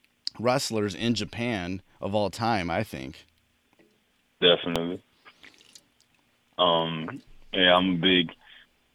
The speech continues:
Speaker 2: Kenny Omega fan. I've seen him go from, you know, doing the, the funny shit, the, <laughs> you know what I'm saying? So he's, but I just, I love Kenny Omega 'cause he's just, he's a wrestler, man. He's a,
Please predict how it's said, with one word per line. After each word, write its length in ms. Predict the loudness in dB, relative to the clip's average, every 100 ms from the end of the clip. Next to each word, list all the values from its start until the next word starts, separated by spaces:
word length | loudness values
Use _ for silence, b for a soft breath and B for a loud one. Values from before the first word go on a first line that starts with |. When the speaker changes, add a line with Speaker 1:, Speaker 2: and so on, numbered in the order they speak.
| _ _ -4
Speaker 2:
Kenny 240 | 0 2
Omega 360 | 4 6 6 4 4
fan. 320 | 4 6 8
I've 200 | 6 6 0 -6 2
seen 160 | 6 6
him 160 | 6
go 240 | 8 8 8 4
from, 300 | 2 4 2
you 140 | 4
know, 240 | 4 4 4
doing 400 | 6 6 6 6
the, 160 | 4 2 -8 _ _ -20 b b _
the 80 | -12 0
funny 280 | 4 6 8 8
shit, 300 | 10 10 8
the, 280 | 6 2 2 4
<laughs> 100 | 6
you 100 | 8
know 120 | 8
what 180 | 6 6
I'm 260 | 4 0 2
saying? 420 | 6 6 6 2 -4
So 120 | 0
he's, 440 | 2 4 2 -4 -14 B B B 2
but 140 | 8
I 120 | 8
just, 280 | 8 6 6 4 4
I 100 | 6
love 280 | 8 8 6
Kenny 200 | 4 4
Omega 400 | 4 6 6 6
'cause 180 | 4 2 2
he's 180 | -2 2
just, 220 | 0 0 -4
he's 240 | -6 -2 2
a 100 | 4
wrestler, 480 | 6 4 0 -2 -2
man. 260 | -2 -2
He's 200 | -2 -2
a, 100 | -4